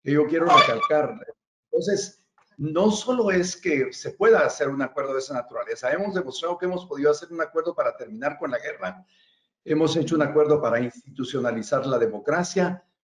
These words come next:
pero ahora tenemos que hacer un acuerdo para impulsar el desarrollo soc-, el desarrollo económico y social de Centroamérica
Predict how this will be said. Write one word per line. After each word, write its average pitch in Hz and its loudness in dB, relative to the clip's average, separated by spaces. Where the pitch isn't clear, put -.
pero 123 2
ahora 156 4
tenemos 139 0
que 147 0
hacer 151 2
un 147 2
acuerdo 135 -2
para 123 -2
impulsar 127 -2
el 147 0
desarrollo 123 -2
soc-, 120 -8
el 135 -2
desarrollo 127 0
económico 156 0
y 156 -4
social 175 -4
de - 0
Centroamérica 160 2